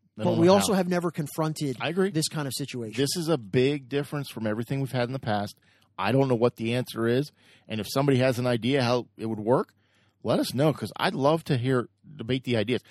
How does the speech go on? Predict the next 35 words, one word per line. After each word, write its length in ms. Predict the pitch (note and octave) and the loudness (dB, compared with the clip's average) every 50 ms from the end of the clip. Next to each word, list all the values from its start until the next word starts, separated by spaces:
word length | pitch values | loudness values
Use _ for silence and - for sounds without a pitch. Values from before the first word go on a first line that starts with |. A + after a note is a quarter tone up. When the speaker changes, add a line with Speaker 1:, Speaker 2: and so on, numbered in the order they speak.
| - - - - _ _ _ - | -20 -20 -20 -20 _ _ _ -4
Speaker 2:
I 100 | D3+ F3 | -2 -2
think 180 | A3 B3 - | -2 -2 -2
that's 240 | - F#3+ G3 - - - | -2 -2 -2 -2 -2 -4
what 140 | F3 - - _ - | -4 -4 -6 _ -10
I 180 | - A2+ C3+ D3 | -6 -2 0 0
like 340 | C#3+ C3+ B2+ B2 B2 - - | 0 2 2 2 2 0 -2
about 300 | A2 F#2+ A2+ A2 G2+ - | -2 0 0 0 0 -2
the 160 | - G2+ G2+ | -4 -4 -2
internet, 380 | G2+ G2+ G2 F#2+ F#2 F2 E2+ - _ _ _ _ _ _ _ _ _ _ _ _ - | -2 -2 -2 -4 -4 -4 -6 -8 _ _ _ _ _ _ _ _ _ _ _ _ -6
is 120 | B2 A2+ G#2 | -4 -2 -2
you 100 | D3 D#3 | -2 -2
can 180 | - D#3 C#3 | -4 -4 -4
debate 320 | A#2+ G#2+ - A#2+ A#2+ A2 A2+ | -2 0 2 2 2 2 2
ideas. 320 | G#2+ G2+ A2+ G#2+ F2 - - | 0 0 0 -2 -2 -4 -2
Now, 160 | G2 B2 A#2+ | 0 0 0
it 180 | - _ _ - | -2 _ _ 0
doesn't 200 | C#3+ C#3+ C#3 D#3 | 0 2 2 4
always 180 | D#3 D3+ B2+ | 2 2 2
work 220 | A#2+ C#3 D3+ D3+ - | 4 2 2 4 4
out 160 | D#3 D3 C#3 | 2 2 2
that 140 | B2 G2+ F#2+ | 0 -2 -2
way 120 | G2+ G2+ | -2 -4
because 260 | A2 G2 A2 A2 G2 - | -4 -2 -4 -4 -4 -4
somebody 220 | - A2 A2 G#2+ | -4 -2 0 0
always 180 | G#2 G#2 G#2 - | 0 0 -2 -4
calls 180 | - G2+ G2+ - | -4 -8 -8 -6
somebody 200 | - G2 G2 F#2+ | -6 -4 -4 -4
else 120 | F2+ - | -4 -4
a 60 | F#2+ | -6
Nazi. 400 | F2+ F2+ E2 D#2+ - - E2+ E2 - _ - | -6 -6 -6 -8 -10 -12 -12 -12 -14 _ -12
That's 200 | F#2 F#2 - - - - _ - | -12 -12 -12 -16 -20 -20 _ -10
Speaker 1:
Right. 80 | B2+ F#2 | -8 -6
Speaker 2:
always 200 | F#2+ F#2 F2+ F#2+ | -4 -6 -6 -6
what 120 | F2+ F2 | -6 -4
happens. 320 | F#2 E2 - F2+ E2+ - | -4 -4 -4 -6 -10 -12